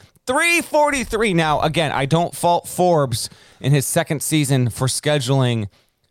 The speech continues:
terribly when he couldn't have expected they would have been for sure in the N C double A tournament picture. But I do think that's gonna be the breaking point because Wake Forest right now, okay,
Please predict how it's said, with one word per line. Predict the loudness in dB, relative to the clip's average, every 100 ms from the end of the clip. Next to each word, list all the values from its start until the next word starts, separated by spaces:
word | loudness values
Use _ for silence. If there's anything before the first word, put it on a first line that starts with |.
| _ _ _ _ _ _
terribly | -8 0 2 2 2 0 0 -2
when | -2 0 2 0 0 -2 -4 _ _ _
he | -6
couldn't | -2 -2 -2
have | -4
expected | -6 -6 -6 -6
they | -8 -6
would | -6
have | -6
been | -6 -6
for | -8 -10
sure | -4 -2
in | -2
the | -4
N |
C | -4
double | -6 -8
A |
tournament | -6 -4 -4 -4
picture. | -6 -4 -6 -8 -20 -18
But | -8
I | -8
do | -4 -4
think | -2
that's | -4 -4
gonna | -2 -2
be | -4
the | -6
breaking | -4 -4 -4 -8
point | -8 -10
because | -12 -16 -12 -8 -4 -4 -6 -10 -12 -14 -16 _ _ -8
Wake | -8
Forest | -4 -2 -2 -2
right | -4 -2
now, | -4 -4 -6 -14 _
okay, | -4 -2 -4